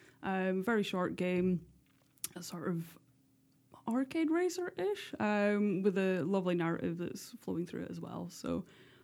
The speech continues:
um, I think I, I kind of summed it up as an easy game to get into and obviously start playing, but a very difficult one to maybe master as well. Um, so for each sort of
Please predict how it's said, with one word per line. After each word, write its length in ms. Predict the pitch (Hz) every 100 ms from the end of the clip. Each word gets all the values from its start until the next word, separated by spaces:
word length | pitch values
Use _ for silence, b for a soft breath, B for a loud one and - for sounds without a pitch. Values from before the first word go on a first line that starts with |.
| B
um, 440 | 202 190 190 190 196
I 80 | 196
think 180 | 220
I, 160 | 208 202
I 40 | 196
kind 160 | 220
of 100 | 190 - -
summed 380 | - - 196 185
it 60 | -
up 340 | 175 170 - -
as 600 | 165 165 165 165 - - - -
an 180 | 190 -
easy 300 | 196 196 185
game 300 | 180 175 180
to 60 | 170
get 140 | -
into 460 | - 214 202 208 202
and 100 | 185
obviously 260 | 170 165 170
start 300 | 165 156 -
playing, 400 | 185 175 170 170
but 160 | 165
a 40 | 170
very 220 | 165 160
difficult 340 | 165 165 143
one 140 | 151 160
to 60 | -
maybe 180 | 160 160
master 520 | 156 151 - - -
as 120 | -
well. 280 | - - - B B B B -
Um, 500 | 151 151 151 151 151
so 160 | -
for 180 | 170 165 -
each 320 | 156 - -
sort 160 | 170
of 100 | 160